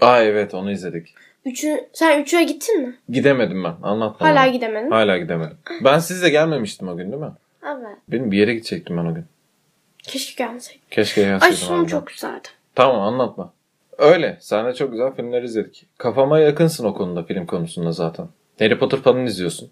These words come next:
Speaker 1: şimdi.
Speaker 2: Aa, evet, Harry Potter var.
Speaker 1: Ben Harry Potter'ı seninle izlemedim ama.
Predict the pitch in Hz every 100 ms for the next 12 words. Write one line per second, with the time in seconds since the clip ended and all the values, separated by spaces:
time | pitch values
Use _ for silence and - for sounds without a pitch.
0 | _ - 85 80 - _ 392 415 392 339
1 | 330 294 277 277 262 240 - - 110 110
2 | 110 113 - 113 110 110 113 110 110 90
3 | 85 85